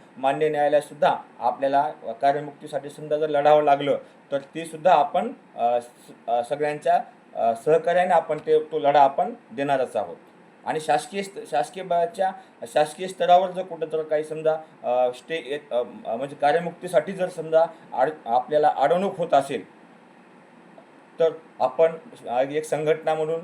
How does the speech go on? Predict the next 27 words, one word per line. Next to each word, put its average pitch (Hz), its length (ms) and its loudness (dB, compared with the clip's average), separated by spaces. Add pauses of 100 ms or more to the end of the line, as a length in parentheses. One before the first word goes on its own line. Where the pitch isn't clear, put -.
(380)
आपण 156 380 0 (160)
व्यवस्थितरित्या 147 760 -2
मोठ्या, 143 380 -2 (120)
मोठ्या 180 300 -2
प्रमाणामध्ये 147 640 -2
आंदोलनाची 139 600 -4
सुद्धा 139 240 -2
आपली 131 200 -2 (100)
तयारी 127 260 0
आहे. 107 160 2 (400)
त्यामुळं 151 340 0 (400)
कुठल्याही 160 640 0
अफवेवर 143 480 -2
विश्वास 135 340 -6 (100)
ठेवू 151 120 -8
नका. 156 340 -4 (240)
बदली 139 380 -4
प्रक्रिया 147 440 -2
कुठेही 139 380 -8
थांबलेली 139 420 -4
नाही 151 320 0 (320)
आणि 123 280 -4 (840)
माननीय 143 360 -2
शासन 139 420 0 (420)
प्रत्येक 175 440 -6
केसच्या 151 460 -2
बाबतीमध्ये 143 640 -2